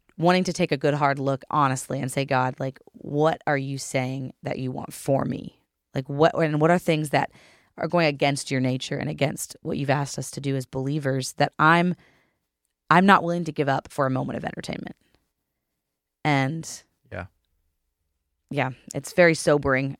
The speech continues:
Speaker 1: for me. And, and someone said, I saw on a reel the other day, um, someone was saying, "There are so many things that we give up in the everlasting for the present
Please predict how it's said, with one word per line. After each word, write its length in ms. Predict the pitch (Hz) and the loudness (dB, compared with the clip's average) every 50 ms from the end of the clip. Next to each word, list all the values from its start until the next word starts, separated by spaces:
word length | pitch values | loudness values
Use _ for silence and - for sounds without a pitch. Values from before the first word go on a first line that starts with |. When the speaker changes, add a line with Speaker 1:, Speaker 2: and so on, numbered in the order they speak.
| _ | _
Speaker 1:
for 220 | - - - 143 139 | -14 -6 -6 -4 -2
me. 200 | 143 139 139 127 | -2 -4 -4 -4
And, 300 | - 147 147 143 131 120 - | -2 -2 -2 -2 -2 -4 -4
and 200 | - 151 139 131 - | -4 -2 -2 -2 -2
someone 300 | - 156 156 147 147 147 | -2 -2 0 0 -2 -2
said, 340 | - - 143 139 139 - - | 0 0 0 0 -2 -6 -8
I 60 | - 143 | -8 -6
saw 180 | - - 147 147 | -2 0 0 0
on 80 | 143 | 0
a 60 | 139 | -2
reel 240 | 135 135 139 139 139 | -2 -2 -2 -2 -2
the 140 | 139 139 139 | -2 -2 -2
other 140 | 135 156 135 | -2 -2 -2
day, 280 | 135 139 139 143 143 139 _ - - - - - - _ _ _ _ - | -2 -2 -2 -4 -6 -8 _ -20 -20 -20 -20 -20 -20 _ _ _ _ 0
um, 580 | - 170 160 151 151 147 143 139 135 139 139 _ _ _ - 247 226 _ _ _ _ - - | 2 4 6 6 4 4 2 -2 -4 -6 -8 _ _ _ -20 -20 -20 _ _ _ _ -14 -6
someone 300 | - 160 156 147 143 139 | -4 -2 -2 -2 -2 -2
was 120 | 139 135 | -4 -2
saying, 320 | - 147 139 139 139 143 - _ _ _ _ _ _ _ _ _ _ _ - | -2 -2 -2 -2 -4 -6 -10 _ _ _ _ _ _ _ _ _ _ _ 0
"There 120 | 160 151 | 0 0
are 40 | 151 | 0
so 160 | - - 170 160 | 2 0 -2 0
many 160 | 175 185 185 | 0 -2 0
things 240 | - 175 160 156 147 | 0 0 0 0 -2
that 120 | 135 - | -4 -4
we 480 | - 135 143 143 139 139 139 143 135 _ _ _ - 151 | -4 -4 -2 -2 0 -2 -2 -4 -8 _ _ _ -14 -6
give 220 | 131 147 151 147 156 | 2 2 2 4 6
up 260 | 143 123 - _ - - _ _ _ _ _ - | 4 2 2 _ -10 -20 _ _ _ _ _ -4
in 220 | - 135 135 131 127 | -2 0 0 0 0
the 300 | 131 127 123 127 131 - _ - | 0 0 0 -2 -4 -6 _ -4
everlasting 920 | 135 135 131 127 123 123 127 139 135 - - - - - - - 147 - _ _ _ _ _ _ _ | -2 -2 -2 -2 -2 -2 -4 -4 -6 -8 -10 -10 -8 -8 -8 -10 -12 -14 _ _ _ _ _ _ _
for 560 | _ - - 139 131 117 98 90 - - _ _ _ _ _ _ _ _ _ _ _ _ - | _ -2 0 2 2 4 2 2 0 -4 _ _ _ _ _ _ _ _ _ _ _ _ -10
the 60 | 131 | -6
present 440 | - - 135 139 123 120 - - | -2 -2 -2 -2 -2 -6 -8 -10